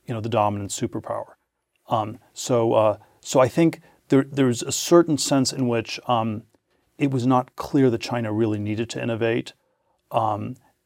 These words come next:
uh, and maybe it just needed to copy, uh, in order to sort of get to, get to some kind of, kind of world domination. Um, but all that being said, that was, that was, that, that's from my view circa twenty fourteen. If I fast forward to twenty twenty-one,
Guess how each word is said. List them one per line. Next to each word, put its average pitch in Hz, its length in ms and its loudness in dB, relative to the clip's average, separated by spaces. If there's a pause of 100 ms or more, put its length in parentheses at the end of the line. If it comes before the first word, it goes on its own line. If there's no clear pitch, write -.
(160)
uh, 110 280 -2
and 127 140 0
maybe 123 240 4
it 120 80 -2
just - 220 -4
needed 117 280 0
to 117 100 -8
copy, 117 520 2 (380)
uh, 113 180 -2
in 131 80 -2
order 123 240 2
to 110 140 -6
sort 117 200 -2
of 110 180 -2 (260)
get 123 200 2
to, 113 280 0 (400)
get 117 120 -4
to 117 80 -6
some 123 220 -2
kind 117 240 -2
of, 113 160 -10 (640)
kind 127 180 -2
of 107 80 -4
world 113 220 0
domination. 107 640 -4 (460)
Um, 117 280 -2 (180)
but 131 120 4
all 156 240 6
that 131 180 4
being 117 220 -2
said, 110 380 2 (300)
that 131 80 2
was, 127 100 2
that 147 140 6
was, - 220 -6
that, 139 240 4
that's 135 180 2
from 131 100 6
my 120 120 6
view 110 180 -2
circa 110 280 -2
twenty 117 300 -4
fourteen. 113 480 -6 (180)
If - 60 -10
I 110 40 -8
fast 135 280 4
forward 123 380 2
to 117 100 -8
twenty - 400 -6
twenty-one, 110 560 -2